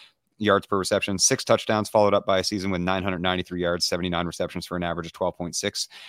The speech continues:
and another six touchdowns in his two seasons as a starter with the mid-major. Now, obviously, small school major, same one that, uh, Malik Willis is from. And he's receiving an insane amount of camp hype,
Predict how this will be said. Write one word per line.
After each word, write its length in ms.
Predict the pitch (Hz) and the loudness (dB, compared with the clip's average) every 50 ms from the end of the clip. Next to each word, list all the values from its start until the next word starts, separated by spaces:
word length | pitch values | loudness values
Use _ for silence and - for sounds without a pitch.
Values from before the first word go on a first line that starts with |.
| - - _ _ - | -20 -20 _ _ -4
and 200 | - 104 98 95 | 0 2 2 2
another 240 | 98 95 98 90 87 | 2 2 2 2 2
six 240 | - - 113 - - | 0 -2 -4 -2 0
touchdowns 520 | - 95 - - - 87 82 82 - - - - | -2 -2 -2 -2 -6 -4 -4 -2 -2 -4 -4 -4
in 120 | 98 92 | -6 -4
his 120 | 87 87 | -4 -6
two 160 | - - 101 90 | -6 -8 -6 -6
seasons 400 | - - 95 82 85 85 78 85 | -4 -4 -6 -6 -6 -6 -6 -6
as 100 | 82 78 | -8 -8
a 60 | 76 | -8
starter 320 | - - 98 92 87 92 | -2 0 0 2 2 0
with 140 | 90 85 - | -4 -4 -4
the 60 | - 95 | -2 -2
mid-major. 480 | 98 95 90 95 95 95 101 104 101 _ _ _ _ _ _ _ _ _ _ _ _ _ _ _ _ _ _ _ _ - | 0 0 0 0 0 2 0 0 -2 _ _ _ _ _ _ _ _ _ _ _ _ _ _ _ _ _ _ _ _ -8
Now, 180 | - 120 127 123 | 0 2 4 8
obviously, 360 | 120 131 131 117 113 - 117 | 8 8 8 6 4 0 0
small 260 | - - 120 113 110 | 2 4 6 8 8
school 260 | 107 - - 120 104 98 | 8 6 2 0 2 2
major, 360 | 101 98 98 92 98 95 - - - - | 2 2 2 2 2 0 0 -4 -16 -10
same 220 | - - - 117 110 | -4 2 2 4 4
one 120 | 107 107 | 4 4
that, 280 | 104 95 85 80 - - | 2 2 0 -2 -4 -4
uh, 320 | 101 95 87 87 87 80 69 | -4 -2 -2 -2 -4 -4 -4
Malik 320 | 95 98 90 95 92 - | -4 -4 -2 -2 -4 -4
Willis 400 | 87 90 92 92 92 - - - _ _ _ _ - - | -2 0 2 2 0 0 -4 -8 _ _ _ _ -20 -10
is 140 | - 95 - | -10 -8 -8
from. 280 | - - 98 92 90 90 - - - - - _ - | -4 -2 -2 -2 -2 -4 -10 -14 -20 -20 -20 _ -4
And 260 | - 160 156 143 - _ _ _ _ _ | -2 -2 -2 -2 -4 _ _ _ _ _
he's 220 | - 151 180 175 165 | -2 0 0 0 0
receiving 460 | 175 156 - 202 196 165 165 135 - - - | 0 0 0 0 2 2 0 -2 -2 -2 0
an 80 | 143 | 2
insane 520 | 135 123 117 - - - 127 127 135 135 131 | 2 2 2 2 2 2 2 0 2 2 2
amount 240 | 120 113 113 117 | 2 2 2 0
of 60 | 113 - | 0 0
camp 300 | - 104 104 101 - 110 | -2 -4 -4 -4 -4 -4
hype, 260 | 113 104 104 - | -4 -4 -4 -6